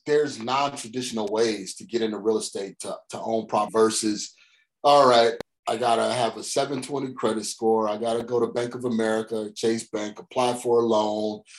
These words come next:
you know, submit all of these W twos and everything like that. There's alternatives out there. And when you're around the right people, you become, you, you gain more wisdom in the arena in which you're working in.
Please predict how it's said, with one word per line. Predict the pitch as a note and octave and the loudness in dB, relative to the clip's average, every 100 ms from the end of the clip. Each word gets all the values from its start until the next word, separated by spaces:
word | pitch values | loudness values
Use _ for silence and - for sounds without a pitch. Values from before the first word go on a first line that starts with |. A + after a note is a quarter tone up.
| - | -14
you | - G#2+ | -8 -4
know, | F#2+ F#2+ | -4 -4
submit | - - A#2 B2+ | -8 -6 0 2
all | B2 B2 | 6 6
of | B2 | 6
these | A#2+ A#2 - | 4 -4 -4
W | A#2 A2 A2+ A#2+ | -2 -2 -4 -12
twos | - A2+ A2 G2+ | -6 -2 -2 -2
and | G2+ | -6
everything | G2+ G#2 G2+ G2+ | -8 -8 -8 -8
like | G2 F#2+ | -6 -6
that. | G#2 F2+ | -8 -8
There's | - B2 A#2 - | -2 0 0 -2
alternatives | B2 A#2+ D3 C#3 A#2+ A2+ G#2+ - _ - - _ | -6 -2 0 2 2 0 -2 -6 _ -20 -20 _
out | A#2+ D3 D#3+ | 2 2 2
there. | B2 A2 G2+ | 0 -2 -2
And | |
when | A#2 B2+ | 0 4
you're | B2+ A2 | 4 4
around | G2+ A#2 C#3+ D3 | 2 0 2 2
the | B2 | 2
right | A2+ A2 - | 0 -2 -4
people, | - - A2+ G#2 - - - _ | -12 -10 -6 -6 -8 -14 -20 _
you | A#2 | -6
become, | B2 B2 C#3+ B2 A#2+ A#2+ A2 - _ _ _ _ - | -4 0 2 4 4 0 -4 -8 _ _ _ _ -12
you, | B2 D3 - - - | -6 -6 -8 -18 -14
you | C3+ C#3 C3 A#2+ - | -8 -6 -6 -10 -6
gain | - D#3 D#3 | 2 4 4
more | C#3+ C3+ A#2+ | 4 4 4
wisdom | C#3 C#3 A#2 G#2+ F#2+ - _ | 2 0 -2 -6 -8 -16 _
in | D3 D3 | -2 2
the | B2+ | 4
arena | A2+ A#2 B2+ A2+ | 4 4 2 2
in | G#2+ | 0
which | A2 A2 | -2 -4
you're | G2+ | -4
working | A#2 C#3+ F#2+ | -2 -2 -4
in. | F#2 | -14